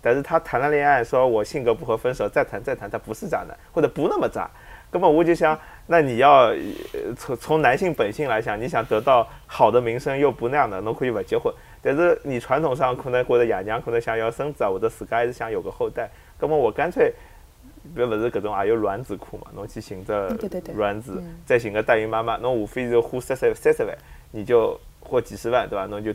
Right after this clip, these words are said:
Speaker 1: 摆脱了婚姻的枷锁，侬，侬就，
Speaker 2: 嗯。
Speaker 1: 侬就有个小人。但是搿是年轻的时候一个想象，后来发觉没介简单，因为养小人，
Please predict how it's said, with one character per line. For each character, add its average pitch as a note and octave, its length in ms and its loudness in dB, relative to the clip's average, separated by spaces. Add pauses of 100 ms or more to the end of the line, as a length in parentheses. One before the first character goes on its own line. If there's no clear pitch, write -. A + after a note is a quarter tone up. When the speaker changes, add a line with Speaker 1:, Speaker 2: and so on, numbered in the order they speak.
Speaker 1:
摆 F#2+ 160 -2
脱 A#2 160 2
了 A2 60 4
婚 B2 200 -4
姻 A#2+ 80 -8
的 G#2+ 100 -6
枷 G2+ 180 -6
锁， - 200 -14 (480)
侬， G#2 160 -8
侬 A2+ 140 -2
就， A2+ 120 -2 (260)
Speaker 2:
嗯。 F#3+ 260 -12
Speaker 1:
侬 A#2+ 140 2
就 C3+ 60 2
有 A#2 160 4
个 B2 60 4
小 A#2+ 140 -6
人。 A2 160 -6 (260)
但 A#2+ 120 6
是 D#3+ 80 2
搿 D3+ 180 4
是 E3+ 120 2
年 B2 200 0
轻 F#3 220 -4
的 D3 80 2
时 - 80 -2
候 A2 80 2
一 A2+ 60 -2
个 C3 100 2
想 F#2+ 240 -8
象， A2 160 -4
后 G#2 100 -2
来 A#2+ 160 2
发 - 160 -2
觉 A#2+ 140 0
没 A2+ 140 -2
介 A#2+ 200 0
简 G#2+ 140 -10
单， A2 120 -2
因 A#2+ 100 -2
为 A#2+ 100 -2
养 A2 160 -4
小 A#2 160 -6
人， A2+ 180 -6